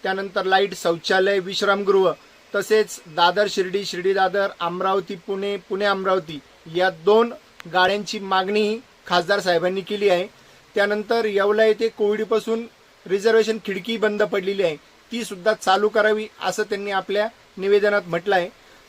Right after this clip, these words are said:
आपले निवेदन मांडण्याची संधी ही केवळ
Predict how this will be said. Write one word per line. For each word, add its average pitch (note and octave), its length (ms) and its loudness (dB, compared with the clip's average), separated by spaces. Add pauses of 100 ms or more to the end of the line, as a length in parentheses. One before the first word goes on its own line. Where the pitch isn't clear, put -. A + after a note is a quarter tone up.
(220)
आपले A3 300 2
निवेदन A3 400 4
मांडण्याची G#3+ 500 -2
संधी G#3+ 380 -4 (200)
ही F3 80 -4
केवळ G#3 280 2